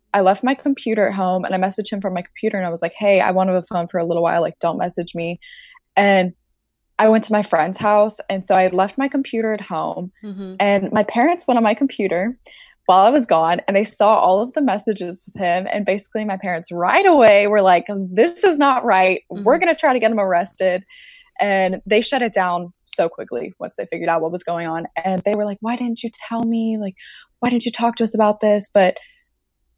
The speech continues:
Speaker 1: I just, there was a point where I just felt so stupid for ignoring everything.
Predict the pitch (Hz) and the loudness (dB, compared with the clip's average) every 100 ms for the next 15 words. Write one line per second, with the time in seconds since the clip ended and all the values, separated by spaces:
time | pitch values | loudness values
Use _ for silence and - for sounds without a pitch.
0 | _ - - 262 330 339 - - 214 247 | _ -10 -2 0 2 0 -4 -8 2 4
1 | 285 285 285 - 202 247 240 - 190 220 | 4 2 -2 -6 -6 -4 -4 -2 -2 -4
2 | - 233 - - - 190 190 190 185 - | -2 -2 -2 -8 -2 0 0 -4 -10 -14
3 | - 165 156 190 220 - - 220 208 190 | -6 -6 -4 -4 -4 -6 0 2 2 0
4 | 180 208 220 226 233 233 226 240 | 0 0 0 0 -2 -2 -2 -4